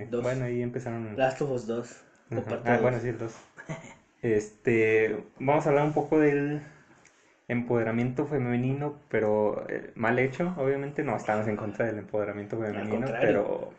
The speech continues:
Speaker 2: sí se ha hecho mal muchas veces. Este
Speaker 1: Solamente por la moda de hacerlo.
Speaker 2: Sí, cuando lo hacen solo por hacerlo, ¿no? Cuando no tiene
Speaker 1: Fundamentos buenos.
Speaker 2: Sí, no es así como que orgánico, o sea, como que
Speaker 1: O bueno, como de corazón, güey,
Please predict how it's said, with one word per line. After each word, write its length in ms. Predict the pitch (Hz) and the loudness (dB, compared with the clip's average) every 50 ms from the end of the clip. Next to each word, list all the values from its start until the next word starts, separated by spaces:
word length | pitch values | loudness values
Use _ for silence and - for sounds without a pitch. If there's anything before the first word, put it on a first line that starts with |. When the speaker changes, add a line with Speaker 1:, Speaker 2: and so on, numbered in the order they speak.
| _ _ _ _ | _ _ _ _
Speaker 2:
sí 220 | - - 139 131 | -6 -4 -2 0
se 100 | 127 143 | 2 2
ha 80 | 127 113 | 2 2
hecho 180 | 104 - - 120 | 2 0 -4 -6
mal 360 | 110 107 101 101 101 104 101 - | -4 -4 -4 -4 -6 -8 -10 -10
muchas 280 | - 113 107 - 110 107 | -10 -10 -6 -4 -4 -2
veces. 340 | 107 101 101 - - - - - _ _ _ _ _ _ _ _ _ - - _ _ - - | -2 -4 -4 -6 -12 -20 -20 -20 _ _ _ _ _ _ _ _ _ -20 -20 _ _ -12 -6
Este 680 | - 107 101 104 - - - - 107 104 101 101 101 | -4 -4 -4 -4 -6 -6 -4 -2 -2 0 -2 -2 0
Speaker 1:
Solamente 440 | 101 165 165 170 170 170 165 170 - | 0 2 2 4 4 2 4 2 2
por 140 | - 139 131 | 2 2 2
la 60 | 120 117 | 2 2
moda 280 | 123 127 127 131 131 | 4 4 6 6 6
de 80 | 120 113 | 6 6
hacerlo. 480 | 107 - - 110 98 104 104 101 107 - - - - _ _ _ _ | 4 2 -2 -2 -2 -4 -6 -10 -12 -14 -18 -20 -20 _ _ _ _
Speaker 2:
Sí, 300 | - 147 147 147 139 131 | 2 4 6 6 6 4
cuando 240 | 135 131 127 127 | 4 4 6 6
lo 140 | 131 131 131 135 | 8 8 8 8
hacen 400 | 139 139 170 160 160 156 143 135 | 8 6 2 0 0 -2 -2 0
solo 380 | - 147 139 147 147 139 - | 4 6 6 6 4 2 0
por 180 | - 120 110 104 | 2 4 4 4
hacerlo, 500 | 98 - - 98 - 110 107 104 101 101 | 2 0 -4 -8 -6 -6 -4 -4 -4 -2
¿no? 300 | 101 104 113 117 110 - - 123 117 - - - - | -2 0 0 0 0 -2 -4 -8 -10 -10 -8 -4 -2
Cuando 200 | - 117 117 117 | 0 0 2 2
no 140 | 117 127 131 | 2 0 0
tiene 560 | 131 151 143 147 147 143 135 123 110 107 104 101 - - - - - _ _ - - | 0 0 0 0 0 0 0 0 -2 -2 -4 -4 -6 -6 -6 -6 -10 _ _ -18 -4
Speaker 1:
Fundamentos 580 | - 151 143 131 123 120 120 123 123 - - - | 0 2 4 4 4 4 2 0 -2 -4 -4 -4
buenos. 320 | 117 98 104 107 - - - | -4 -4 -4 -8 -12 -16 -18
Speaker 2:
Sí, 320 | - - 123 120 120 120 | -4 2 4 6 6 6
no 140 | 120 123 127 | 4 4 2
es 180 | 131 131 - - | 0 0 -2 -4
así 220 | 143 139 - 151 | -6 -4 -6 -4
como 320 | 151 151 143 139 127 127 - | -2 -2 -2 -2 -2 -4 -2
que 220 | - 113 107 104 104 | -2 -2 0 0 0
orgánico, 720 | 107 107 107 107 110 131 147 - - 160 156 156 156 139 - | 0 2 2 2 2 0 0 -2 -2 -2 -2 -2 -2 -4 -4
o 40 | 123 | -6
sea, 240 | - - 117 110 107 | -8 -8 -8 -8 -8
como 260 | - - 110 110 110 - | -8 -10 -10 -10 -10 -8
que 200 | - - - - - | -8 -6 -6 -4 -4
Speaker 1:
O 100 | 165 170 | 0 2
bueno, 260 | 185 190 190 190 185 | 4 4 4 4 2
como 220 | 180 165 160 151 | 4 4 6 6
de 120 | 147 147 - | 4 6 6
corazón, 440 | 151 151 151 147 - 180 180 185 | 6 6 6 4 4 4 4 6
güey, 160 | 185 190 190 | 4 2 0